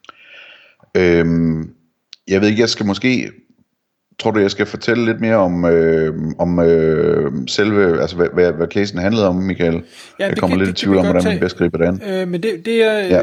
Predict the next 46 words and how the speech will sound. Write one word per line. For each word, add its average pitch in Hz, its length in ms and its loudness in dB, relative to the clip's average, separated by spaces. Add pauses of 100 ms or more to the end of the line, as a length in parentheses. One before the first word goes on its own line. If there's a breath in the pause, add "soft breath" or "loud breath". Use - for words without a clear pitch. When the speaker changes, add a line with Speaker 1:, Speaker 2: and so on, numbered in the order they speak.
(140)
Speaker 2:
grunden 226 180 0
til, 208 80 -4
at 202 40 0
jeg 185 100 0
kaldte 170 200 -2
det 170 80 0
en 143 80 -4
genistreg, 165 540 -2
og 135 80 -2
det 156 80 2
kan 170 80 0
godt 143 180 2
være, 143 100 4
at 139 60 0
det, 147 240 2
der 143 80 4
er 127 200 2
sådan 135 160 -8
lidt 143 200 -2
clickbait 143 680 -2
i 127 60 -6
det, 160 220 0
selvom 139 260 -6
der 135 80 0
ikke 135 120 -2
er - 20 -4
nogen, 139 160 -8
der 135 60 -12
kan 135 140 -8
klikke 151 240 -6
på 151 100 0
noget. 139 260 2 (320 loud breath)
Men 175 140 0
det 196 140 2
var 202 60 4
egentlig 190 280 0
fordi, 180 340 -4
det 196 120 -2
var 220 60 4
ikke 202 120 -2
så 214 60 0
meget 165 240 2
det, 180 120 2
at 139 180 -6
det 151 120 0
var 131 160 -2